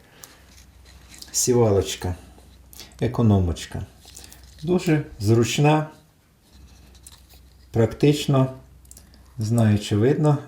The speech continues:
ось тут від одного міліметра до шести можна підкручувати собі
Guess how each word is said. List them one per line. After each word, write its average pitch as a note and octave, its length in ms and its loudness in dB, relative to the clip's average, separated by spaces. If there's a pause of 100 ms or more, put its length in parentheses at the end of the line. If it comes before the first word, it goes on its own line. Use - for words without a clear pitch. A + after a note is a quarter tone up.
(840)
ось G#2 200 0
тут D3+ 420 0 (240)
від A#2+ 200 2
одного B2 380 2
міліметра A2+ 760 2 (100)
до A2 260 2
шести C3+ 600 -2 (220)
можна A#2+ 560 0 (2000)
підкручувати B2+ 880 0
собі A2 500 0